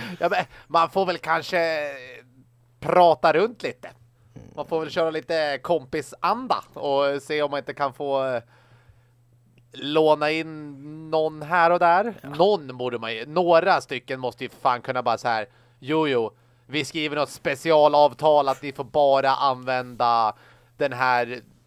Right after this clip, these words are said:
Speaker 1: den här looken",
Speaker 2: Mm.
Speaker 1: typ, och, i en kart. Alltså, det måste ju gå skri-, måste ju kunna gå att skriva ett kontrakt som säger att de inte får göra vad de vill.
Speaker 2: Ja.
Speaker 1: Utom att det bara är endast till för ett enda typ av spel.
Speaker 2: Men kunde,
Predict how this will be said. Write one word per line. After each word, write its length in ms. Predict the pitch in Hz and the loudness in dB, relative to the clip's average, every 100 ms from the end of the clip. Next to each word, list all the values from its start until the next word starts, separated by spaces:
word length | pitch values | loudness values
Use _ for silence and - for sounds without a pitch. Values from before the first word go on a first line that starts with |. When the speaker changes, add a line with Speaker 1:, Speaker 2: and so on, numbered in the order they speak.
| _ | _
Speaker 1:
den 240 | 135 139 | -4 -4
här 320 | 135 156 147 | 0 2 2
looken", 640 | 139 151 156 - - 123 | 4 4 4 0 -6 -4
Speaker 2:
Mm. 140 | 104 107 | -6 -12
Speaker 1:
typ, 340 | - 107 - | -8 -8 -8
och, 240 | - - - - _ | -12 -12 -12 -20 _
i 260 | 160 170 170 | -12 -6 -2
en 200 | 143 139 | -2 -4
kart. 580 | - 165 98 - - - _ _ - | 2 4 4 -2 -14 -16 _ _ 0
Alltså, 180 | 143 151 | 0 2
det 160 | 180 | -2
måste 280 | 170 190 135 | 0 -2 -2
ju 60 | 190 | -2
gå 160 | 170 160 | 0 0
skri-, 300 | - 160 143 - - | -2 -14 -16 -20 0
måste 240 | 208 208 | 0 2
ju 40 | 214 | 0
kunna 160 | 190 | 0
gå 140 | 175 185 | 2 2
att 60 | |
skriva 280 | - 180 170 | 0 -2 0
ett 80 | 165 | 0
kontrakt 460 | - 147 165 143 - | -2 0 2 2 -2
som 140 | 143 | -6
säger 300 | 143 143 131 | -2 0 0
att 80 | 120 | -2
de 100 | 131 | -6
inte 140 | 120 | -8
får 100 | - | 0
göra 180 | 139 131 | 2 4
vad 200 | 127 127 | 4 2
de 100 | 123 | 0
vill. 260 | 123 87 87 - _ | -4 -8 -16 -20 _
Speaker 2:
Ja. 60 | - 143 | -8 -4
Speaker 1:
Utom 160 | 160 | 0
att 100 | 143 | 0
det 80 | 147 | -2
bara 520 | 123 170 151 143 139 | 4 8 8 8 4
är 100 | 135 131 | 0 -2
endast 480 | 143 131 131 123 | -4 -2 -2 -2
till 220 | - 139 120 | -4 -8 -4
för 140 | 127 | -6
ett 260 | - 131 - | -4 -6 -6
enda 340 | 131 131 123 120 | -4 -4 -2 -4
typ 280 | 127 120 117 | -4 -4 -4
av 100 | 107 | -4
spel. 300 | - 117 90 | -6 -6 -6
Speaker 2:
Men 120 | 139 | -8
kunde, 640 | - 165 165 165 160 151 | 0 0 6 6 8 6